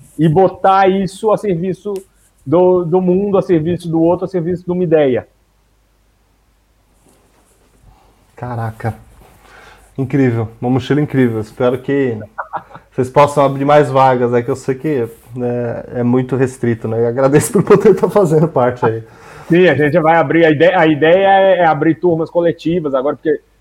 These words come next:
Speaker 1: é, não expliquei aqui, mas é um processo individual. E depois que a gente fez com um monte de gente, a gente começou a notar, é, particularidades em comum, coisas, e, e tem coisa que, tem coisa que é trabalhável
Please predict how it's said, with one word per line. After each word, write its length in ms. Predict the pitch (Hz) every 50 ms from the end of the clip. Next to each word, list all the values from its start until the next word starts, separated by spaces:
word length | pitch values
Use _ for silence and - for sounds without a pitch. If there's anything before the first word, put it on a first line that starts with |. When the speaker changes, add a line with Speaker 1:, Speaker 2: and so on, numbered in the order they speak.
| _ _ _
Speaker 1:
é, 200 | 131 131 131 131
não 120 | 127 135
expliquei 360 | 143 127 - 156 147 127 165
aqui, 100 | - 160
mas 140 | 143 131 123
é 60 | -
um 60 | 151 160
processo 400 | - 165 135 - 170 156 - 190
individual. 800 | 170 165 156 180 160 170 160 139 127 127 135 160 196 330 320 - _ _ _ _ _ _ _ _ _ _ _ _ _ _ _
E 160 | - 165 180
depois 320 | 185 156 180 - 175 190 196
que 60 | 208
a 40 | 180
gente 140 | 180 175 -
fez 140 | 180 165
com 120 | - - 170
um 60 | 160
monte 200 | 165 190 208 185
de 60 | 180
gente, 300 | 160 160 185 196 185 -
a 40 | 196
gente 400 | 135 185 190 185 190 202 180 165 _ _
começou 360 | - 185 185 170 180 196 196
a 20 |
notar, 680 | 190 190 180 214 - 208 214 214 208 190 - - - _ _ _ _ _ _
é, 560 | 156 156 160 165 165 160 156 151 147 143 139
particularidades 1120 | 127 - 185 175 180 - - 208 214 208 202 196 151 143 175 180 185 180 160 147 147 131 127
em 120 | 151 147
comum, 380 | 139 160 160 156 160 170 165 135
coisas, 500 | 120 - 165 202 190 175 196 180 - - _ _ _ _ _ _ _ -
e, 360 | 160 170 190 190 190 185 170
e 60 | 175
tem 160 | 127 180 175 156
coisa 380 | - - 170 190 196 185 196
que, 460 | 190 202 208 208 208 202 196 190 - - _ _ _ _ _ _ _ _ _ _ _ - 160
tem 140 | - 214 196
coisa 200 | 190 240 208 190
que 80 | 185
é 60 | 233 185
trabalhável 800 | - 220 214 196 196 185 185 190 190 190 175 202 196 190 190